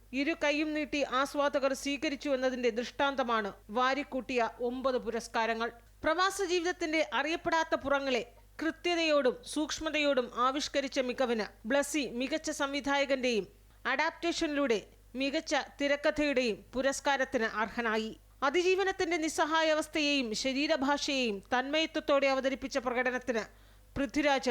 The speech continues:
മികച്ച നടനായി. ജനപ്രീതിയും കലാമേന്മയുമുള്ള മികച്ച ചിത്രത്തിന്റെ പ്രത്യേക അവാർഡും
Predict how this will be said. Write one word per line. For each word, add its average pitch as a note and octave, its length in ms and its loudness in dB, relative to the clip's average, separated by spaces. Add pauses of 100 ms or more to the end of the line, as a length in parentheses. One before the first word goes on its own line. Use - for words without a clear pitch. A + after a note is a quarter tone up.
(160)
മികച്ച B3 400 -2
നടനായി. A#3 540 0 (240)
ജനപ്രീതിയും C#4 840 0 (140)
കലാമേന്മയുമുള്ള C#4 920 2
മികച്ച D4 360 -2
ചിത്രത്തിന്റെ C4 800 -4
പ്രത്യേക D4 380 0
അവാർഡും C4 440 2